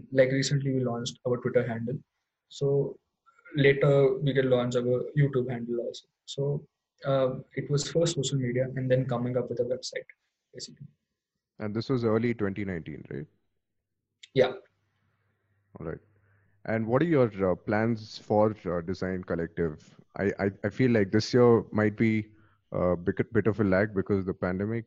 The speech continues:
Speaker 2: but otherwise, what would be your future plans and goals for the, uh,
Speaker 1: Uh,
Speaker 2: brand?
Speaker 1: future plans, see, the best thing about the magazine is that it's, uh, very flexible, and, uh, what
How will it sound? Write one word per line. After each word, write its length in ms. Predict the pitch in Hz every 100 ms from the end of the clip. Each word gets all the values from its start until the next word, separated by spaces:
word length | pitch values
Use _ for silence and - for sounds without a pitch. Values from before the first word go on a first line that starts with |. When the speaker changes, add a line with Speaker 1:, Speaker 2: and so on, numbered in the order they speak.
| -
Speaker 2:
but 180 | 87 82
otherwise, 420 | - 101 117 113
what 220 | 98 95 104
would 160 | 104
be 80 | 104
your 160 | 101 95
future 320 | 95 87 98
plans 360 | 92 87 90
and 140 | 87 82
goals 280 | 82 82 82
for 120 | 82
the, 180 | 78 - - _ _ _ _ -
uh, 420 | - _ - - _ _ -
Speaker 1:
Uh, 180 | 151 143 139 - _ _
Speaker 2:
brand? 240 | 190 82 147
Speaker 1:
future 120 | 170
plans, 220 | 160 156
see, 80 | 165
the 80 | 151
best 240 | 175 -
thing 160 | 165 151 139
about 240 | 143 143 -
the 80 | 143
magazine 460 | 139 123 127 135 135
is 240 | 131 127
that 160 | 131 131
it's, 460 | 131 - - - _ -
uh, 200 | 139 127 127 - -
very 200 | 135 135
flexible, 600 | 147 117 - - 131 135
and, 220 | 135 131 135 - _ _ _
uh, 140 | 135 127 151
what 220 | 135 143